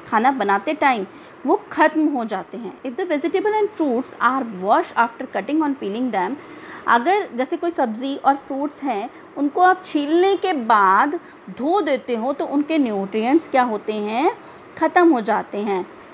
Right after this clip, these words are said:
It may result in loss of some vitamins। उससे क्या होता है? कुछ vitamins उनके ख़त्म हो जाते हैं। The skin of many veg-, uh,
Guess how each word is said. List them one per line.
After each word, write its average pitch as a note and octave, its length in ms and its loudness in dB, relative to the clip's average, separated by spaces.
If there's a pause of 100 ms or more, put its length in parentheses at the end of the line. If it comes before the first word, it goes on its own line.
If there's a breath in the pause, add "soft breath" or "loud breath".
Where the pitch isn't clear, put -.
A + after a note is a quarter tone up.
It E4+ 100 0
may G4 180 4
result D#4+ 380 6
in F4 140 6
loss C4 300 4
of E4 160 2
some E4 260 2
vitamins। F#3+ 500 -4
उससे C4+ 200 -8
क्या D#4 120 0
होता D#4+ 220 0
है? E4+ 60 -2
कुछ C#4+ 180 -4
vitamins G3+ 380 -2
उनके A#3 200 -4
ख़त्म G#3 340 -2
हो E3+ 100 -2
जाते F3+ 260 -6
हैं। F#3+ 120 -4
The G#3 100 2
skin G#4 300 -2
of A#4 200 4
many D4+ 240 4
veg-, A#3 280 -2
uh, G#3+ 120 0